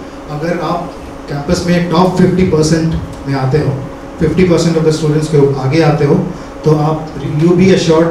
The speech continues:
that, uh, आपका अच्छा प्लेसमेंट होगा। और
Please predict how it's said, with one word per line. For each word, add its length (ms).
that, 240
uh, 80
आपका 420
अच्छा 280
प्लेसमेंट 480
होगा। 220
और 120